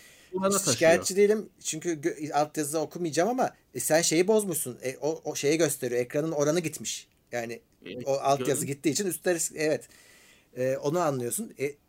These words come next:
Speaker 2: kimseden ses çıkmıyor senin söylediğin gibi. Başka işte adamlar netliği ayarlamamışlar.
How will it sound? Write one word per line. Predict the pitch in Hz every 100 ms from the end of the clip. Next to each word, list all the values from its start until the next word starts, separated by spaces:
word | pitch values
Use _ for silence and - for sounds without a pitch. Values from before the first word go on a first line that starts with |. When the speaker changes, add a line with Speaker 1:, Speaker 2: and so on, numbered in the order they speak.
| _ _ -
Speaker 2:
kimseden | 185 190 208 190
ses | 143 131 -
çıkmıyor | - 120
senin | - 127
söylediğin | 131 135 127 127 127
gibi. | 117 120 190 -
Başka | 139 143 - 180
işte | - - 165 165
adamlar | 135 156 170 185 190 170
netliği | 170 165 185
ayarlamamışlar. | 180 160 160 160 151 - 170 165